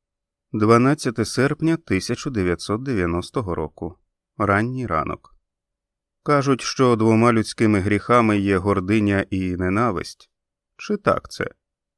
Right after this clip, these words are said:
Я обираю для себе вважати їх двома великими чеснотами. Відмовитися від гордині і ненависті означає сказати, що змінюєшся заради блага світу,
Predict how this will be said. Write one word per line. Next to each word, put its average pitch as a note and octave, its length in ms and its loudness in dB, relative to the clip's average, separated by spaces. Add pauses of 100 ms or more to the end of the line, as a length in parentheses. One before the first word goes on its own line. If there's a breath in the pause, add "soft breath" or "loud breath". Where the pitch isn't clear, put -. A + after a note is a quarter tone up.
(140)
Я G#2 280 4
обираю B2 480 4
для G2+ 200 0
себе A2+ 340 0
вважати A2 480 0
їх G2+ 140 -4
двома G2+ 520 0
великими G#2 560 0
чеснотами. A2 760 -4 (1200)
Відмовитися B2+ 840 2
від G#2+ 140 2
гордині G#2+ 580 2
і F#2+ 40 2
ненависті F#2+ 680 0
означає G2 520 0
сказати, F2+ 560 -2
що G#2 280 -2
змінюєшся G2+ 840 0
заради F#2 420 0
блага F#2+ 380 0
світу, G#2+ 540 -6